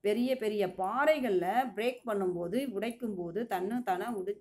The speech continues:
ஒன்னோடு ஒன்னோடு இடிச்சுக்கு கொள்ளும்போது, உராய்வு ஏற்படும் போது, அது, அது வந்து ஸ்மால் பீசஸா வருது. ஓகேவா? ஸ்மால் பீசஸா வந்ததுன்னா, these pieces further break down into sand and slit.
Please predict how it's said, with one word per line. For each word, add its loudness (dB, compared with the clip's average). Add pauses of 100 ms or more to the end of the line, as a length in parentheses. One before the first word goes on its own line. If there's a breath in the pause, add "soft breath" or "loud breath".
ஒன்னோடு -8
ஒன்னோடு -4
இடிச்சுக்கு -8
கொள்ளும்போது, -6
உராய்வு -2
ஏற்படும் -8
போது, -6 (500 soft breath)
அது, 0
அது 0
வந்து 2
ஸ்மால் 2
பீசஸா 2
வருது. 2 (120)
ஓகேவா? -2 (300 loud breath)
ஸ்மால் 0
பீசஸா 2 (100)
வந்ததுன்னா, 0 (420 loud breath)
these 4
pieces -2 (120)
further 6
break -4
down 2
into -2 (240)
sand 0
and -2 (160)
slit. -2